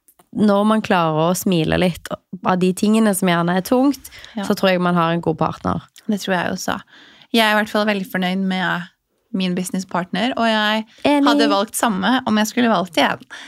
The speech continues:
Speaker 2: Så, um,
Speaker 1: Agreed.
Speaker 2: på neste episode av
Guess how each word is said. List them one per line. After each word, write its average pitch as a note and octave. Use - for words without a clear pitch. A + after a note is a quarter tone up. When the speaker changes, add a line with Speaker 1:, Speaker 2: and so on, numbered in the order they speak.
Speaker 2:
Så, -
um, A#3
Speaker 1:
Agreed. A3+
Speaker 2:
på C4+
neste B3+
episode G#3+
av G3